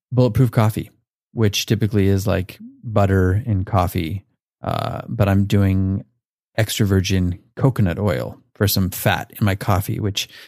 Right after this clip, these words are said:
helps you get into and stay in ketosis, which is something that I'm not gonna go into at all right now, but something that you wanna be doing when you're fasting.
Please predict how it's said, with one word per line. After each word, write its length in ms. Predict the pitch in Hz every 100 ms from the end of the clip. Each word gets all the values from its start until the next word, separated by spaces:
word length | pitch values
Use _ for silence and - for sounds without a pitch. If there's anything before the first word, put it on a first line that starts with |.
| _ _
helps 280 | 110 98 -
you 240 | 104 98 95
get 240 | 101 95
into 320 | 98 95 98
and 140 | 95 92
stay 240 | - 95
in 220 | 92 95
ketosis, 720 | 104 104 - 101 - 92 -
which 320 | 104 101 - - - _ _ _ _
is 140 | 107 -
something 300 | 101 95 98
that 100 | 95
I'm 160 | 95
not 200 | 98 92
gonna 160 | 101 95
go 180 | 101 98
into 440 | 95 - 101 101
at 180 | - 95
all 340 | 95 90 92 104
right 220 | 95 98
now, 380 | 98 98 135 139 -
but 440 | 117 104 101 - - _ - _ _ -
something 280 | 113 101 101
that 100 | 101
you 120 | 104
wanna 240 | 101 101
be 420 | 98 104 104 107 104 - _ 117
doing 300 | 117 110 107
when 140 | 101
you're 380 | 95 92 92 90 _ _ _
fasting. 500 | - 101 98 95 120